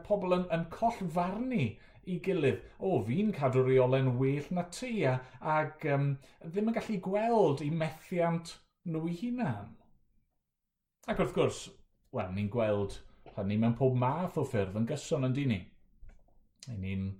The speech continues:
edrych lawr yn trwyn at bobl eraill achos bod nhw falle, yy, ddim,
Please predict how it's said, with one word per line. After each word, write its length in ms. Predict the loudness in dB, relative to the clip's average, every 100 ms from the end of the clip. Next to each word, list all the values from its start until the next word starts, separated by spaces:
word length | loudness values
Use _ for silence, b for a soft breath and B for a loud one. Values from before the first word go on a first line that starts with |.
| b b b b b _ -6
edrych 280 | -4 0 4
lawr 160 | 4 4
yn 80 |
trwyn 480 | -2 -2 0 2 0
at 140 | 0 2
bobl 260 | 2 4
eraill 300 | 4 2 0
achos 220 | -2 -2 -2
bod 160 | -2
nhw 140 | 0 0
falle, 340 | 0 0 2 2 2 B B B B
yy, 160 | -14
ddim, 300 | -6 0 2